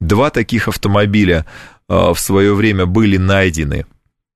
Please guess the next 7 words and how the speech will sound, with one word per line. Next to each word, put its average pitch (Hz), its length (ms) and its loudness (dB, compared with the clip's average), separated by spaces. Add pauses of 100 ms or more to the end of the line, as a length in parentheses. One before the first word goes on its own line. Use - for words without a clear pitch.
(640)
найдены 92 560 0
под 101 340 0
Сталинградом, 95 800 0 (340)
на 95 140 0
излучине 92 500 2
реки 85 240 0
Волга, 131 480 0